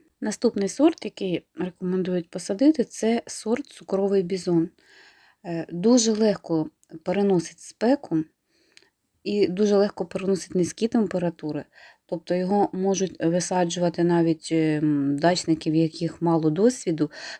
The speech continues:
тому що томати дають неймовірно багатий врожай. І при цьому сорт, м, невибагливий. Наступний сорт томатів Зухвала Мері.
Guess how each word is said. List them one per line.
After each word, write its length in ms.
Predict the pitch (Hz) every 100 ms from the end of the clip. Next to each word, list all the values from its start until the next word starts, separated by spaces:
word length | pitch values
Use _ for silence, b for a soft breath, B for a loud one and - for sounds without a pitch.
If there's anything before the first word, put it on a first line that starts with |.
| -
тому 200 | 165 170
що 160 | -
томати 420 | 160 175 240 269
дають 380 | 160 165 185 180
неймовірно 520 | 175 165 165 214 254
багатий 500 | 180 165 175 175 170
врожай. 460 | 160 170 - 147 139 _ B B B -
І 100 | 185
при 180 | 170 170
цьому 460 | - 220 269 277 247 b b b
сорт, 480 | 160 - 214 - - _
м, 380 | 160 160 139 151
невибагливий. 840 | 180 196 160 151 139 135 147 143 156 _ _ _ _ - - _ _
Наступний 560 | 185 180 - 156 - 160
сорт 300 | - 160 -
томатів 580 | - 170 190 254 - 254 _
Зухвала 600 | 175 165 165 - 180 180
Мері. 400 | 180 175 160 156